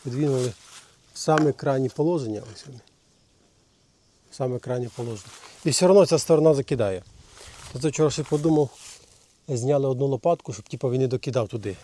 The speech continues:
Не знаю, поможе це, не поможе. Цю сторону не трогали, ця сторона нормально кидає. Чи то, що ротор крутиться в яку там сторону одну, і воно маса кидає в одну сторону лише. Можливо, і так. І воно більше сюди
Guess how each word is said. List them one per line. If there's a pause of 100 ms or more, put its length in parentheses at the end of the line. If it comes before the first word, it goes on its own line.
(120)
Не
знаю,
поможе
це,
не
поможе. (180)
Цю
сторону
не
трогали,
ця
сторона
нормально
кидає. (460)
Чи
то,
що
ротор
крутиться
в
яку
там
сторону
одну, (440)
і
воно
маса
кидає
в
одну
сторону
лише. (840)
Можливо,
і
так. (840)
І
воно
більше
сюди